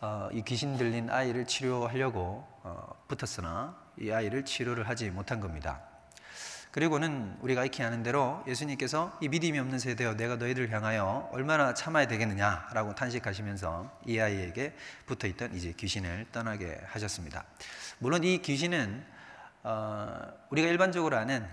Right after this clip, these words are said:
그러니까 제자들이 이전에 마주대했던 그런 귀신들하고는 좀 종류가 달랐죠. 훨씬 더, 어, 강력한 그런 귀신이었어요.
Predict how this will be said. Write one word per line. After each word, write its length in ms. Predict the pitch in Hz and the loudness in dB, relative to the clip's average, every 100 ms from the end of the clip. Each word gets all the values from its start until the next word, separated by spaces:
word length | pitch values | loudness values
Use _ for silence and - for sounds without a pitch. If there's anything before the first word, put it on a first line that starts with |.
| - | -6
그러니까 340 | 117 117 107 | -4 -2 -2
제자들이 400 | 107 127 151 131 | 0 2 4 2
이전에 320 | 110 120 156 | 2 2 2
마주대했던 920 | 135 98 104 107 101 - 107 90 95 135 - | 4 4 2 0 -2 -2 -4 -4 -6 -12 -6
그런 400 | 123 127 123 113 | -2 0 -2 -4
귀신들하고는 720 | 110 131 120 101 90 107 113 | -2 -2 0 0 -2 -4 -6
좀 140 | 104 | -6
종류가 340 | 92 104 117 101 | -4 -4 -2 -2
달랐죠. 500 | 107 95 - 76 80 - | -2 -2 -4 -10 -12 -10
훨씬 260 | 147 160 143 | -8 -6 -4
더, 380 | 85 78 120 - - - - | -4 -6 -10 -16 -20 -20 -20
어, 260 | - - 107 | -18 -16 -10
강력한 680 | - 104 107 - 147 151 165 - | -6 -4 -4 -2 -2 -2 -8 -6
그런 240 | 110 101 | -4 -4
귀신이었어요. 520 | 107 98 98 80 - | -2 -2 -2 -6 -10